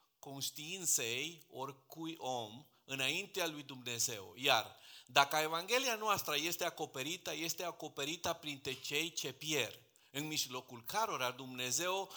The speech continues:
veacul acestuia a orbit mințile necredincioșilor, ca să nu strălu-, să stră-, să nu strălucească asupra lor lumina Evangheliei, slavei lui Hristos, care este chipul lui Dumnezeu.”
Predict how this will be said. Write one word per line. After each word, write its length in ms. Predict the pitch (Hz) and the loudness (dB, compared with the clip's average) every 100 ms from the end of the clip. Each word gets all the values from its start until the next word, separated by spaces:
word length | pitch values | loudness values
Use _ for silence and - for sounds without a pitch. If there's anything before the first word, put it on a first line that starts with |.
| - | -16
veacul 460 | 123 160 185 180 165 | 0 2 2 2 2
acestuia 600 | 147 185 190 - 170 165 | 2 0 -2 -2 2 4
a 60 | |
orbit 640 | 170 175 165 151 202 170 160 | 4 2 -4 0 2 2 -4
mințile 640 | 196 208 - 151 127 123 | -8 0 4 4 4 2
necredincioșilor, 1080 | 127 139 143 135 135 - 147 - 110 95 - _ - - - | 2 -2 -2 -4 -6 -6 -2 -2 -2 -10 -14 _ -18 -14 -2
ca 140 | - 151 | 6 8
să 160 | 165 | 8
nu 140 | 160 226 | 6 2
strălu-, 420 | - 185 170 - | 2 2 0 -4
să 280 | - - 160 | 0 4 4
stră-, 300 | - - 156 | 2 0 -2
să 260 | 143 - 143 | 0 2 2
nu 420 | 147 190 233 233 - - - _ | -2 -6 -8 -10 -20 -20 -20 _
strălucească 840 | 135 - 151 151 - 190 202 - 175 | -4 -2 -2 -2 2 6 6 8 6
asupra 480 | 156 196 185 165 | 4 0 2 4
lor 540 | 147 165 196 202 - - | 4 4 2 0 -12 -16
lumina 640 | 139 156 160 160 208 202 | -10 -4 -4 -2 4 8
Evangheliei, 960 | 156 143 131 139 165 151 120 107 104 107 | 8 6 2 2 2 2 2 -2 -6 2
slavei 400 | - 135 143 147 | 2 4 2 2
lui 120 | 143 | -4
Hristos, 720 | 139 135 - - 101 - - - - | -6 -6 -6 -6 -10 -10 -8 -10 0
care 180 | 143 139 | 2 4
este 420 | 151 175 - 170 | 6 4 4 -2
chipul 400 | - 202 - 151 | -2 -4 -4 -4
lui 120 | 139 | -4
Dumnezeu.” 640 | 120 120 117 123 101 95 | -6 -4 -2 0 -2 -4